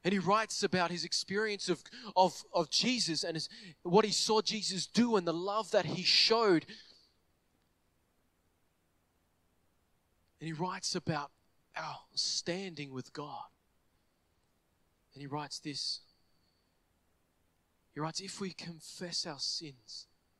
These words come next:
he is faithful and just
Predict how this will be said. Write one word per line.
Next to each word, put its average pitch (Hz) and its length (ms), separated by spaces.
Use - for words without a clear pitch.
he 185 400
is 151 500
faithful - 420
and 165 140
just - 460